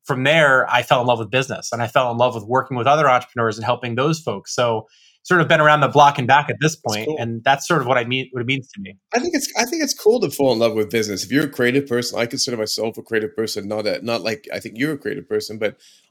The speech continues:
Speaker 2: I think, you know, if you can be passionate about it, was it like having both the left and the right side of the brain working in unison, I think you can come up with some pretty, pretty
Speaker 1: They
Speaker 2: bright
Speaker 1: fight
Speaker 2: stuff.
Speaker 1: often, Freddie. I wouldn't say unison. <laughs>
Speaker 2: <laughs>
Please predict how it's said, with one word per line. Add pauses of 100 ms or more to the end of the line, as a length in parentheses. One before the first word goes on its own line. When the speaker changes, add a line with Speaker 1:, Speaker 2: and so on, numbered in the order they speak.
Speaker 2:
I
think,
you
know, (300)
if
you
can
be
passionate
about
it,
was
it
like
having
both
the
left
and
the
right
side
of
the
brain
working (300)
in
unison,
I
think
you
can
come
up
with
some
pretty,
pretty
Speaker 1:
They
Speaker 2:
bright
Speaker 1:
fight
Speaker 2:
stuff.
Speaker 1:
often,
Freddie.
I
wouldn't
say
unison.
<laughs> (260)
Speaker 2:
<laughs>